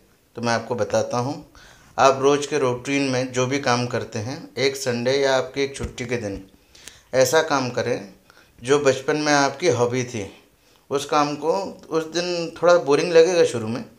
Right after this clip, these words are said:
लेकिन पूरे दिन करिए और देखिए आपको जो खुशी मिलेगी और कई समय बाद,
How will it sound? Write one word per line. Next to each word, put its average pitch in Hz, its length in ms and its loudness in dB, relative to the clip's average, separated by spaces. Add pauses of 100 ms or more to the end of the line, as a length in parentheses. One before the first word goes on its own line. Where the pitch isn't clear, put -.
(480)
लेकिन 156 280 0 (440)
पूरे 175 180 2
दिन 170 240 0
करिए 131 440 0 (640)
और 143 120 4
देखिए 139 480 0
आपको 123 420 -2
जो 139 140 0
खुशी 127 340 -4
मिलेगी 120 460 -2
और 123 420 0 (340)
कई 151 140 6
समय 143 340 0
बाद, 123 340 2